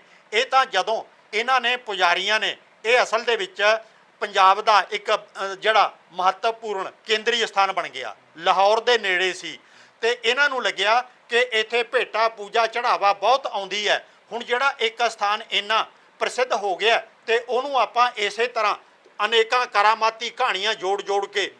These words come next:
ਗੁਰੂ ਸਾਹਿਬ ਦੇ ਨਾਲ, ਸਿੱਖਾਂ ਦੇ ਨਾਲ, ਬਾਬਾ ਦੀਪ ਸਿੰਘ ਤੇ ਬਾਬਾ ਬੁੱਢਾ ਜੀ, ਉਹਨਾਂ ਨਾਲ ਜੋੜ ਜੋੜ ਕੇ ਇਹਦਾ ਪ੍ਰਚਾਰ ਕਰੀਏ। ਉਹਨਾਂ ਝੂਠੀਆਂ ਕਹਾਣੀਆਂ ਇੱਥੋਂ ਤੱਕ ਇੱਥੇ ਦੁੱਖ ਭੰਜਨੀ ਬੇਰੀ ਵੀ ਬਣਾ ਦਿੱਤੀ। ਤੇ ਸਰੋਵਰ ਹੈ ਜਿਹੜਾ, ਉਹ ਪਾਣੀ ਦੀ ਥਾਂ ਤੇ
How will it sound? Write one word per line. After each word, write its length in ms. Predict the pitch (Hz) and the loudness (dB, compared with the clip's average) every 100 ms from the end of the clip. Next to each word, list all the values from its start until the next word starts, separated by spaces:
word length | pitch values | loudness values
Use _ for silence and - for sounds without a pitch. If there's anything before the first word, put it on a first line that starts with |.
| _ | _
ਗੁਰੂ 300 | 139 214 233 | -6 -4 -2
ਸਾਹਿਬ 240 | 254 254 254 | 0 0 2
ਦੇ 180 | 233 | 2
ਨਾਲ, 260 | 214 190 165 | 2 0 0
ਸਿੱਖਾਂ 400 | - 233 233 226 | -2 0 0 2
ਦੇ 140 | 214 | 0
ਨਾਲ, 220 | 208 196 185 | 2 0 2
ਬਾਬਾ 460 | 214 208 220 - - - _ | 0 4 2 2 -4 -20 _
ਦੀਪ 240 | 226 247 - | -2 -2 -4
ਸਿੰਘ 340 | 226 233 160 - _ - | -6 -4 -4 -6 _ 0
ਤੇ 100 | 233 | 2
ਬਾਬਾ 340 | 226 214 214 | 4 4 4
ਬੁੱਢਾ 380 | 185 247 254 233 | 2 2 4 4
ਜੀ, 200 | 190 151 _ - | 0 -12 _ -6
ਉਹਨਾਂ 240 | 254 285 | -2 0
ਨਾਲ 180 | 262 233 | 2 0
ਜੋੜ 260 | 196 214 214 | 0 -2 0
ਜੋੜ 200 | 202 190 | -4 -2
ਕੇ 280 | 240 262 - - 202 | 4 4 2 -8 -4
ਇਹਦਾ 220 | 226 226 | 0 0
ਪ੍ਰਚਾਰ 420 | 226 214 202 190 | 0 -2 0 0
ਕਰੀਏ। 380 | 190 185 208 233 | -2 -2 0 0
ਉਹਨਾਂ 340 | 226 214 233 | 0 -4 -4
ਝੂਠੀਆਂ 500 | 226 254 - 202 214 | -4 -10 -10 -6 -4
ਕਹਾਣੀਆਂ 520 | 214 214 185 180 226 226 | -4 -4 -4 -2 -4 -2
ਇੱਥੋਂ 320 | 196 190 214 | -6 -4 -6
ਤੱਕ 500 | 208 185 208 214 240 - - - - | 0 -2 2 2 0 -4 -20 -20 -6
ਇੱਥੇ 300 | 202 208 226 | -4 0 0
ਦੁੱਖ 300 | 226 208 208 | 2 -2 -4
ਭੰਜਨੀ 520 | 220 254 190 196 214 | -4 -6 -4 -6 -4
ਬੇਰੀ 420 | 170 175 190 202 202 | -4 0 0 0 -4
ਵੀ 140 | 214 | -4
ਬਣਾ 260 | 202 175 170 | 0 2 2
ਦਿੱਤੀ। 360 | 165 170 143 - _ _ _ | -2 -10 -14 -16 _ _ _
ਤੇ 200 | 226 233 | 2 2
ਸਰੋਵਰ 480 | 226 208 202 214 233 | 2 2 2 4 4
ਹੈ 100 | 240 | 2
ਜਿਹੜਾ, 340 | 226 226 214 - _ 233 | 2 4 2 2 _ -4
ਉਹ 120 | - | -4
ਪਾਣੀ 440 | - 214 214 262 | -2 0 0 -2
ਦੀ 140 | 262 247 | -6 -4
ਥਾਂ 240 | 202 190 | -2 -2
ਤੇ 260 | 185 196 | -2 -6